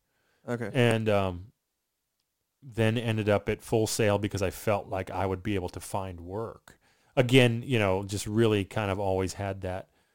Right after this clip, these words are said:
Speaker 2: uh, how does it work mentality beating into my head. But it also just,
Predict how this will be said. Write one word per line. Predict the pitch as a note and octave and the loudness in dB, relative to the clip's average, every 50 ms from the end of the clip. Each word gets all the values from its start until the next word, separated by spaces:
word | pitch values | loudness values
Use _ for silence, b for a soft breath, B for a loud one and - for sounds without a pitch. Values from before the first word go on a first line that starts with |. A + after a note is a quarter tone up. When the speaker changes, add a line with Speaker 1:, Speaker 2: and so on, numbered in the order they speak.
| _ _ _ _ _ _ _ _ _ _ _ _ _ - | _ _ _ _ _ _ _ _ _ _ _ _ _ -10
Speaker 2:
uh, | B2 G#2+ G2 F#2 F#2 F2+ - - - - _ _ _ _ _ _ _ _ _ _ _ _ _ _ _ _ _ - | -8 -6 -6 -6 -8 -10 -12 -16 -18 -20 _ _ _ _ _ _ _ _ _ _ _ _ _ _ _ _ _ -6
how | G#2 A2+ A2+ G#2+ | -2 0 2 2
does | G2 F#2+ | 0 -2
it | G#2 G2+ | -4 -4
work | G2 F#2+ F#2+ - | -4 -4 -4 -4
mentality | G2 F#2 F#2 F2 - G2 F#2+ F#2 F2+ | -6 -8 -6 -6 -6 -6 -4 -4 -6
beating | F#2 G2+ G#2 B2 G#2 | -6 -8 -10 -10 -10
into | F#2 F#2+ F#2+ | -10 -8 -8
my | F2+ E2+ E2 | -8 -10 -8
head. | - G2 G2+ A2 A#2 A2+ | -6 -6 -6 -6 -6 -6
But | A#2+ B2+ B2 | -6 -6 -6
it | A#2+ A#2+ | -6 -2
also | B2+ C3+ F3 F#3 - - G#3+ F#3+ | 0 2 2 2 2 2 2 2
just, | E3+ F#3 - - | 2 0 -4 -4